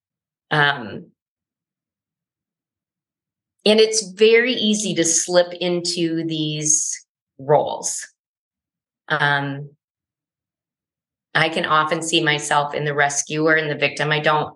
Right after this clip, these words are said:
identify much with the persecutor anymore. <laughs> I did at one time. Um,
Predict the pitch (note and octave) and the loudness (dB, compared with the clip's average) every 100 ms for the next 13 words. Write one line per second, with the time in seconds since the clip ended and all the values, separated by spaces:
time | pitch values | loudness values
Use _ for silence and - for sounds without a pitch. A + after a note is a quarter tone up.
0 | - D3+ D3+ D3 D#3 D3+ D3+ - D#3 - | 0 2 2 0 -2 -2 -4 -4 -6 -2
1 | D#3+ D#3 E3 - E3+ E3 D#3+ E3+ E3 D#3+ | -2 0 -4 -2 2 2 4 4 6 6
2 | D#3+ A#3 G#4 - - A#3 G3 F#3+ F3 - | 4 2 -2 -8 0 0 0 0 0 2
3 | F3 F3 E3 D#3+ - - - - - - | -2 0 0 0 -6 -12 -12 -10 -10 -12
4 | _ - F3 E3 D#3+ D3 C#3 C3+ F3+ | _ 0 2 4 2 0 -4 -8 -12